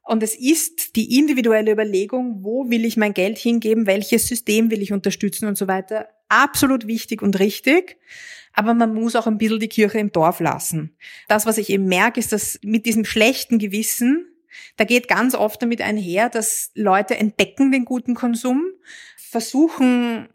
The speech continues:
gleich alles richtig zu machen und schultern die gesamte Last des Klimawandels auf ihren Schultern. Müsst ihr nicht, sondern jeder Schritt, den ihr tut, ist ein guter und ein richtiger. Aber es ist wichtig, wenn ihr mal einen Ausrutscher habt, dass ihr dann nicht komplett aufgebt.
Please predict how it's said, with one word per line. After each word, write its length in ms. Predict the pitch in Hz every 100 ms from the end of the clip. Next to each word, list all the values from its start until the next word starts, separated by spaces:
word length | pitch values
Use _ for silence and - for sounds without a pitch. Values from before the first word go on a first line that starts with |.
| -
gleich 440 | - 202 247 294
alles 320 | 208 220 214
richtig 340 | 262 - 233 -
zu 80 |
machen 380 | 214 190 196 247
und 120 | 233
schultern 400 | 202 214 214 262
die 120 | 254 240
gesamte 420 | 240 170 160 247
Last 380 | 233 160 165 233
des 100 | -
Klimawandels 560 | 208 226 185 180 208
auf 180 | 208 190
ihren 160 | 220 220
Schultern. 520 | 208 202 185 151 147 _ _ - - _ -
Müsst 420 | 233 247 240 -
ihr 80 | 202
nicht, 400 | 175 143 170 - - -
sondern 260 | 214 214
jeder 320 | 208 226 285
Schritt, 240 | 285 240 233
den 140 | 214
ihr 140 | 202 196
tut, 380 | 233 240 233
ist 220 | - 202 -
ein 160 | 190
guter 460 | - 220 214 214 202
und 120 | 185
ein 160 | 165 160
richtiger. 600 | 202 208 262 254 294 320 _ - - _ -
Aber 300 | 214 220 202
es 120 | 196
ist 240 | 196 190
wichtig, 580 | 208 262 - 254 254 -
wenn 240 | 185 190 220
ihr 160 | 220
mal 180 | 202 190
einen 240 | 185 180
Ausrutscher 600 | 170 175 202 196 170 175 165
habt, 340 | 220 - -
dass 140 | 202
ihr 80 | 208
dann 180 | 196 180
nicht 180 | 208 -
komplett 460 | 196 185 190 -
aufgebt. 680 | 151 160 - 147 147 - -